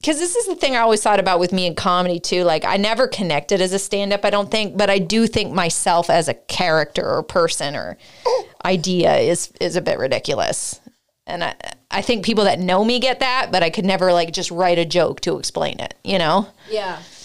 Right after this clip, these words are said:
Speaker 2: Yeah.
Speaker 1: So telling stories is a little bit easier 'cause you can just say, like, "Hey, I'm a useless person. I
Speaker 2: <laughs>
Speaker 1: didn't have a lock on my door.
Speaker 2: Famous
Speaker 1: Uh,
Speaker 2: thing
Speaker 1: I didn't have a,
Speaker 2: you
Speaker 1: a stove for a while. I got bed bugs and just never went shopping again."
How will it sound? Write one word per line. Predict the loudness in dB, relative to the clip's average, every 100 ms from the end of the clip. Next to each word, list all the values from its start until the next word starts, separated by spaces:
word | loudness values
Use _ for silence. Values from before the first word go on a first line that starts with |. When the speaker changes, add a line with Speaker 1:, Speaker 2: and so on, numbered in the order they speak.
| -20 -18 -14
Speaker 2:
Yeah. | -12 -10
Speaker 1:
So | -10 -8 -8 -8 -10 -10
telling | -4 -2 0 0
stories | -2 -2 -2 -2 -4
is | -4
a | -4
little | -2 -2
bit | -4
easier | -6 -8 -6 -6
'cause | -4 -4 -4
you |
can | -4 -4
just | -4 -2
say, | -2 -2
like, | -4
"Hey, | 0 0
I'm | 0
a | 0
useless | 0 2 0
person. | 2 2 2 0 2
I | 2 4 2
Speaker 2:
<laughs> |
Speaker 1:
didn't | 2 2
have | 2
a | 2
lock | 2 2
on | 2
my | 2
door. | 2 4 4 4 2 -2 -6
Speaker 2:
Famous | -4
Speaker 1:
Uh, | 0 2 4 2 0
Speaker 2:
thing | -2
Speaker 1:
I | -2
didn't | 0 0
have | 2
a, | 0
Speaker 2:
you | 0 -2
Speaker 1:
a |
stove | 0 0 2 4 2
for | 4
a | 4
while. | 4 4 0 -2 -2
I | -2
got | 0 0
bed | 0 2
bugs | 2 2 0
and | -2 -2
just | -2 -2
never | 0 2
went | 2 0
shopping | 0 0 0 0
again." | -2 -2 -2 -4 -8